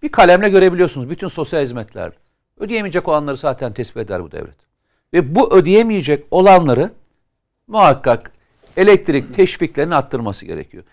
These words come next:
Hiç kimse de bu konuda vatandaş olarak ağzını açıp şunu söylemez. Bakın, bu devlet şunları yaptı zaten.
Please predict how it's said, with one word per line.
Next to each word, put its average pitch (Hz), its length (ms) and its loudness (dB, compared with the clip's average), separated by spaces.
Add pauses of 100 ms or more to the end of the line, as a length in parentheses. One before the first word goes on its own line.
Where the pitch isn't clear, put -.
(240)
Hiç - 220 -8
kimse 214 340 -2
de 120 220 -2
bu 214 100 -4
konuda 120 400 -2 (400)
vatandaş 202 540 0
olarak 147 360 2
ağzını 180 300 4
açıp 156 200 -8
şunu 147 160 -16
söylemez. 110 500 -8
Bakın, 139 260 -8 (1400)
bu 240 120 -2
devlet 202 320 4
şunları 180 340 -2
yaptı 151 300 2
zaten. 92 380 -6